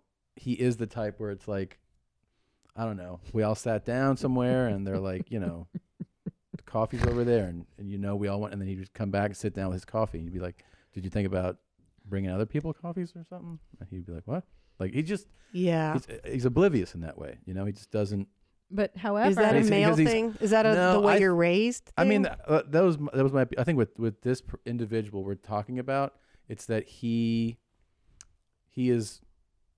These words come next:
Speaker 1: somewhat oblivious just naturally, and then he gets, like, hyper focused on his, what he's doing or
Speaker 3: Little
Speaker 1: on his
Speaker 3: on the
Speaker 1: thoughts.
Speaker 3: scale?
Speaker 1: A little bit. A little bit.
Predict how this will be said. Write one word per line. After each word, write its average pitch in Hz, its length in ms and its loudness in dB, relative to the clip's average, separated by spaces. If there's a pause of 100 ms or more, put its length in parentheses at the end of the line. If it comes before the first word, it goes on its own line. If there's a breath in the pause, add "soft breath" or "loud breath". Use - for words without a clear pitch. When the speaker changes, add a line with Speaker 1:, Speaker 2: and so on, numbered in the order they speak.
Speaker 1:
somewhat 117 560 0
oblivious 107 640 -2
just - 180 -14
naturally, 113 600 -4 (120)
and 107 160 -2
then 101 400 -2 (500)
he 110 200 -10
gets, 127 300 -6
like, 123 200 -8 (100)
hyper 110 760 -2 (400)
focused 117 600 -2 (140)
on 101 140 -4
his, 95 280 -6
what 107 220 2
he's 127 140 0
doing 104 480 -4
or 95 160 -4
Speaker 3:
Little 160 200 2
Speaker 1:
on 165 60 2
his 160 80 2
Speaker 3:
on - 0 -
the 160 60 -2
Speaker 1:
thoughts. 92 140 0
Speaker 3:
scale? 170 340 0 (400 soft breath)
Speaker 1:
A - 40 -12
little 131 120 4
bit. 95 240 -2 (400)
A 101 40 -16
little 107 140 -6
bit. 98 220 -10